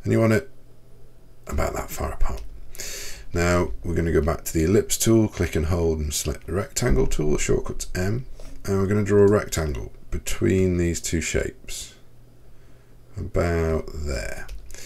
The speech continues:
Now you don't want it to go over like that 'cause we're gonna unite these in a minute. So you want it to be within this.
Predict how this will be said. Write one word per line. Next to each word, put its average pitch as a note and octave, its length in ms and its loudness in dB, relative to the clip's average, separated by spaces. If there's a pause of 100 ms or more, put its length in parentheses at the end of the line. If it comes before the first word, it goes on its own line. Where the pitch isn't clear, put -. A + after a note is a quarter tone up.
(480)
Now G2 400 6
you G#2 220 4
don't A#2+ 340 6
want A2+ 180 2
it - 120 -6
to G2 100 0
go F#2+ 360 6 (120)
over F2+ 640 4 (380)
like D#2 180 0
that D#2 300 -4
'cause - 160 -6
we're D#2+ 80 -2
gonna F2+ 160 4
unite D#2+ 480 2
these D2+ 240 -6
in D2 100 -2
a - 20 -2
minute. D2 280 -4
So - 100 -2
you F2 100 2
want G2+ 140 6
it - 140 -6
to - 120 -8
be D#2 360 2 (160)
within D#2+ 480 2
this. - 500 -8